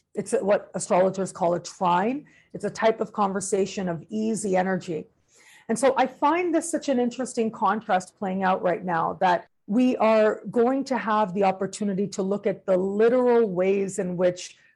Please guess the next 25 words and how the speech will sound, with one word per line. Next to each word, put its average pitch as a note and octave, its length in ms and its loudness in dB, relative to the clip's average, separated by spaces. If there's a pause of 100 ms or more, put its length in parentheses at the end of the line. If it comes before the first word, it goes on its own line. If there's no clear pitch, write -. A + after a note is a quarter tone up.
we F3+ 100 -2
communicate F#3 720 -2 (160)
and E3 140 -6
we E3+ 80 0
perceive, E3+ 420 -4
and G3 160 -2
we A#3 80 2
learn A3+ 500 2
as E3+ 200 -8
well E3+ 480 -2
to F#3 160 -6
ensure F#3 280 -4
that F#3+ 160 -2
we're F3+ 120 -2
doing F3+ 260 -4
it F3+ 140 -2
more F3 180 -2
effectively, F3+ 800 -4 (240)
more G3 220 -6
honestly. F3+ 680 -4 (580)
And A#3 280 2 (340)
then C#4+ 460 0
we B3+ 160 -2
may B3 240 0
notice A3+ 800 2